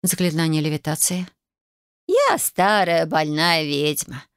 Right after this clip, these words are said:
Откуда у меня сила на подобную магию?» «Ой, только не надо прибедняться, ба», поморщилась я, присаживаясь в кресло и перебирая бумаги. Ветер перемешал их,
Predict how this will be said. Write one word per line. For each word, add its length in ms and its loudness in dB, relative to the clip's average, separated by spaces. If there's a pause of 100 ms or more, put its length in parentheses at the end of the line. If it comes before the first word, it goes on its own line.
(180)
Откуда 520 0
у 40 0
меня 260 2
сила 400 0
на 160 0
подобную 640 -2
магию?» 500 -2 (960)
«Ой, 340 0 (100)
только 300 -2
не 80 4
надо 240 2
прибедняться, 640 0
ба», 220 -2 (440)
поморщилась 680 0
я, 200 0 (440)
присаживаясь 720 2
в 40 -8
кресло 360 -2
и 60 0
перебирая 460 0
бумаги. 500 -4 (760)
Ветер 340 0
перемешал 640 0
их, 180 -6